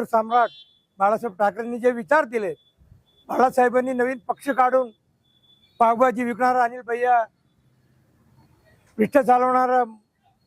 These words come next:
आमचे मुख्यमंत्री, असं छोटं छोटं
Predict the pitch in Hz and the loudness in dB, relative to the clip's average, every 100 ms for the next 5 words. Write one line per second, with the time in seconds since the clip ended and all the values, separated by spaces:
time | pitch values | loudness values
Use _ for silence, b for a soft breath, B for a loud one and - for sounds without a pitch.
0 | _ _ _ 208 190 247 196 262 254 214 | _ _ _ -6 -4 -4 -2 -2 -2 -4
1 | 247 202 - - - _ _ _ _ _ | -6 -8 -16 -20 -20 _ _ _ _ _
2 | _ _ _ - - - 196 269 - 339 | _ _ _ -20 -20 -8 0 0 0 -4
3 | 285 247 277 285 277 | -2 -2 -2 -2 -2